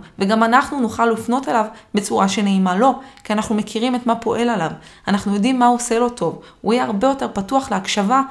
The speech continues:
ולהאזנה, וזה הסוד בתקשורת. הסוד בתקשורת היא, היא לא איזושהי טכניקה, אמ, יוצאת דופן,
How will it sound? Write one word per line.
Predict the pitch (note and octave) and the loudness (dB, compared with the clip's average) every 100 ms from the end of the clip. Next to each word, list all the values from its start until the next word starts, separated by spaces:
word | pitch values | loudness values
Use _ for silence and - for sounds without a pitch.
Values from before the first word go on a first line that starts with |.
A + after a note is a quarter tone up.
| - - | -8 -6
ולהאזנה, | F#3+ G3 F#3 F#3+ F#3+ B3 C4+ - - _ - - | 0 2 4 2 0 0 0 -4 -20 _ -20 -4
וזה | G#3+ G#3+ | -2 0
הסוד | C#4 C4+ B3+ | -2 -2 -4
בתקשורת. | A#3 A3+ G3 - G3 F#3 D3+ - - _ _ _ _ | -4 -6 -8 -6 -4 -4 -6 -12 -20 _ _ _ _
הסוד | F#3+ C4+ | -2 -2
בתקשורת | C#4 C4+ A#3 - C#4 C#4 C4+ - - - | -2 -4 -4 0 0 0 -4 -12 -16 -12
היא, | G#3 - _ _ - - | -12 -12 _ _ -20 -12
היא | A3 | -2
לא | D4 | 0
איזושהי | D#4 D#4+ - C4 | 0 -4 -8 -8
טכניקה, | - C4 C4 C#4 C4 A#3+ A3+ G3 - - _ | -4 -4 -6 -12 -8 -6 -4 -6 -12 -20 _
אמ, | G3 G3+ G3 G3 G3 G3+ | -6 -4 -2 0 -2 -2
יוצאת | G3+ G3 G#3 G3+ C4 A3+ | -6 -2 -4 -2 -2 2
דופן, | G#3+ A#3+ - - | 2 2 0 -10